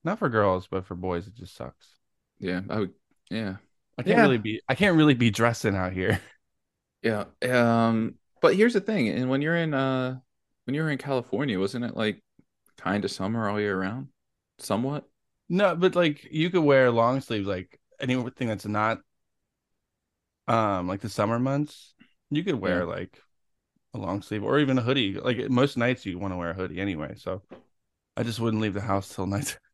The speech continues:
Speaker 1: <laughs> No, just kidding.
Speaker 2: Respect. Wait for the sun to go down.
Speaker 1: Uh, I have a huge problem. I can't believe I'm talking about it on the air.
Speaker 2: No, that's cool,
Speaker 1: Hmm.
Speaker 2: dude. Uh, it's cool to be vulnerable.
Speaker 1: I'm just being vulnerable with our listeners. Um,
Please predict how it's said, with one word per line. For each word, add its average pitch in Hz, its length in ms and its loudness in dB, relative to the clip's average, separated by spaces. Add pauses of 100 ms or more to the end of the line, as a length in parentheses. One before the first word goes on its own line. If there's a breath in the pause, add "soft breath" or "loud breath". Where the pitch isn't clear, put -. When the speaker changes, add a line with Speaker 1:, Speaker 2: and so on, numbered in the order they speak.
Speaker 1:
<laughs> - 100 -2
No, 156 140 8 (140)
just 175 200 0
kidding. - 140 -10 (140)
Speaker 2:
Respect. 90 500 2 (240)
Wait 107 160 10
for 101 100 4
the 92 80 2
sun 95 220 6
to 95 80 6
go 90 140 8
down. 87 240 2 (320)
Speaker 1:
Uh, 151 100 8
I 135 300 6
have 151 100 4
a 135 100 4
huge 110 440 -2
problem. 95 640 -2
I 117 80 0
can't 151 140 0
believe 143 140 2
I'm 104 40 -2
talking 95 340 -4
about 87 180 -2
it 87 40 -4
on 80 140 -4
the - 100 -6
air. 92 300 -6 (280)
Speaker 2:
No, 135 220 0
that's 180 180 -4
cool, 104 340 -2
Speaker 1:
Hmm. - 40 -2
Speaker 2:
dude. 180 280 4
Uh, 151 440 4
it's - 140 -14
cool 196 160 6
to 208 40 6
be 202 140 4
vulnerable. 110 640 2 (500)
Speaker 1:
I'm 139 60 -12
just 175 180 -10
being 147 200 4
vulnerable 104 420 0
with 98 140 -10
our 98 140 -10
listeners. 82 520 -12 (160)
Um, 120 560 4